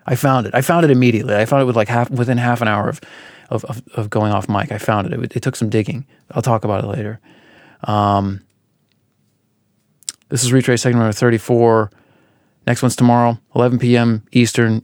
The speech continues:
eight Pacific. We go from eleven. And here's our rider. If you've listened this far, something's resonating with you. Do something. Stop the autoplay.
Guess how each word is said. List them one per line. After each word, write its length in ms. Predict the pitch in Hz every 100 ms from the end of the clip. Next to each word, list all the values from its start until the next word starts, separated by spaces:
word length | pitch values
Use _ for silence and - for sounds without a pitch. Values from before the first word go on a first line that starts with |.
| -
eight 120 | 113
Pacific. 540 | 110 - 113 113 110 -
We 80 | 113
go 160 | 113
from 200 | 110 113
eleven. 520 | 110 110 110 113 117 117 _ _ _ _ _ _ _ _ _ _ _ -
And 520 | 160 143 120 120 120 _ _ _ _ _ -
here's 180 | 139
our 100 | 131
rider. 480 | 123 127 127 107 117 -
If 140 | 120
you've 120 | 110
listened 260 | 135 147 151
this 140 | 139
far, 420 | - 104 160 127 - _ _ _ _ _ _ _ _ _ _ _ _ _ _ _
something's 320 | - 110 120 120
resonating 520 | 160 151 113 101 98
with 160 | 95
you. 200 | - 120 160 _ _ _ _ _ _ _ _ _ _ _ -
Do 140 | 135
something. 460 | 127 113 101 147 113 _ _ -
Stop 240 | - 117
the 80 | 131
autoplay. 580 | 120 113 101 101 95